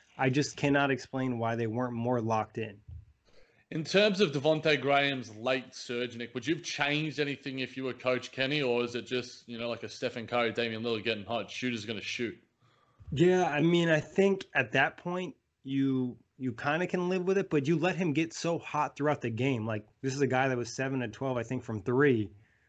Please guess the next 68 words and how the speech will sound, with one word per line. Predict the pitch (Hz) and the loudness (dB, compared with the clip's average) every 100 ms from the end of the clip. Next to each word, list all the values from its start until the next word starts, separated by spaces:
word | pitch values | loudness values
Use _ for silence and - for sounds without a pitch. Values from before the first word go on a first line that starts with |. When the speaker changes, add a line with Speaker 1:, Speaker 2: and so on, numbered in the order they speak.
| - | -6
Speaker 1:
You | 147 | -6
probably | - 180 180 214 | 0 2 4 4
wanna | 196 175 | 4 2
force | - 156 - | 2 2 2
the | 131 | 2
ball | 127 | 4
out | 131 | 2
of | 120 | 0
his | 110 | -4
hands | 120 117 | -2 -2
and | 113 | -2
make | 117 113 | -4 -4
somebody | 120 113 110 | -2 0 0
else | 104 | -2
shoot. | - 104 95 _ _ - | -6 -8 -8 _ _ -2
Like, | 127 117 - _ _ _ _ - | 0 0 -6 _ _ _ _ -2
if | 156 | 2
they | 147 165 | 4 6
have | 170 127 | 4 2
one | 123 165 | 2 4
offensive | 165 160 160 143 | 2 2 0 -2
player | 127 151 139 | 0 2 2
who's | 131 | 2
really | 123 147 | 2 2
been | 139 123 | 2 0
cooking, | 131 127 139 | -2 -2 0
I | |
mentioned | 135 147 131 | 0 0 0
Terry | 151 135 | 2 2
Rozier | 120 131 | 4 2
had | 127 123 | 2 -2
some | 120 | 0
good | 127 117 | 0 2
moments | 120 139 143 | 0 -2 -4
this | 135 | -2
game, | 151 156 | 0 2
but | 139 | 2
he | 147 | 2
was | 156 | 2
only | 147 | 2
five | 139 139 139 | 2 0 0
of | |
fifteen. | - 139 - 135 107 | 0 0 2 0 2
You | 117 | 2
know, | |
you | 127 127 | 2 4
live | 139 | 6
with | 135 | 6
him, | 135 131 | 6 2
he | |
shoots | 120 135 127 | 2 0 2
that | 123 | 0
shot, | - 131 120 | 0 0 2
or | 110 107 - - | 0 -4 -10 -2
someone | 156 151 139 | 2 2 2
who | |
also | 139 135 131 | 2 0 -2
hasn't | 135 131 135 | 0 0 0
had | 123 135 139 | 0 2 2
a | |
clutch | 127 131 - | 0 -2 -2
moment | 123 127 127 | -2 0 0
in | 123 | 0
the | 123 | 0
N | 127 | 0
B | 120 123 | 0 2
A | 131 | 2
yet. | 117 110 | 0 -2